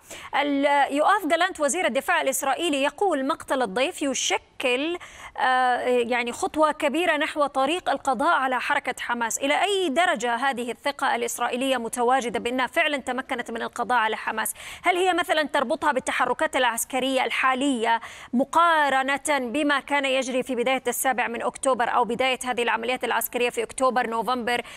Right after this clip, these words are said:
إلى منتصف الشهر؟ آه، أم، أم هناك معطيات أخرى مثلًا تتحدث عنها حماس، آه، عذرًا، تتحدث عنها إسرائيل بأنه قريب طريق القضاء على حماس؟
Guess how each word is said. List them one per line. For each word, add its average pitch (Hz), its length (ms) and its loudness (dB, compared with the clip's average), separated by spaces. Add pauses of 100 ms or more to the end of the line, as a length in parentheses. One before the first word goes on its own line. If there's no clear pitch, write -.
(140)
إلى 294 280 4
منتصف 254 540 -2
الشهر؟ 277 500 2
آه، - 760 -2
أم، 427 240 0 (280)
أم 359 160 0
هناك 339 320 0
معطيات 381 500 2
أخرى - 340 0
مثلًا 277 300 0
تتحدث 254 580 -2
عنها 247 260 -2
حماس، 294 560 0 (160)
آه، - 20 2
عذرًا، 277 360 2
تتحدث 269 520 0
عنها 311 320 0
إسرائيل 269 560 0
بأنه 311 500 0 (220)
قريب 359 320 4 (100)
طريق 277 260 0
القضاء 254 380 0
على 233 360 2
حماس؟ 240 520 -2